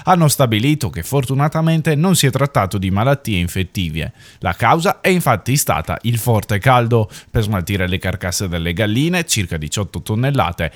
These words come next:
è stata emanata un'ordinanza per l'infossamento. Nella mattinata di oggi, venerdì dodici luglio, a Brescia si è verificato un tamponamento che ha visto coinvolte due macchine. Il sinistro si è verificato in via Flero,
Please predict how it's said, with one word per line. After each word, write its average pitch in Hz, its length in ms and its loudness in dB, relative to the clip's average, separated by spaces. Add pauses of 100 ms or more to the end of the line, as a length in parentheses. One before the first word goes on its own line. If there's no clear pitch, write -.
(180)
è 180 140 2
stata 143 320 2
emanata 95 480 0
un'ordinanza 131 680 0
per 123 200 0
l'infossamento. 131 960 0 (600)
Nella 113 240 2
mattinata 196 500 2
di 165 140 2
oggi, 165 300 4
venerdì 107 420 0
dodici 117 480 0
luglio, 143 300 2
a - 20 0
Brescia 139 380 0
si 170 120 0
è 180 60 0
verificato 135 600 0
un 113 100 0
tamponamento 113 760 0
che 123 120 -4
ha - 20 2
visto 120 300 0
coinvolte 92 520 0
due 98 220 -2
macchine. 107 600 2 (180)
Il 113 140 2
sinistro 143 480 2
si 135 160 2
è 123 40 4
verificato 113 640 0
in 104 140 0
via 110 160 2
Flero, 127 440 0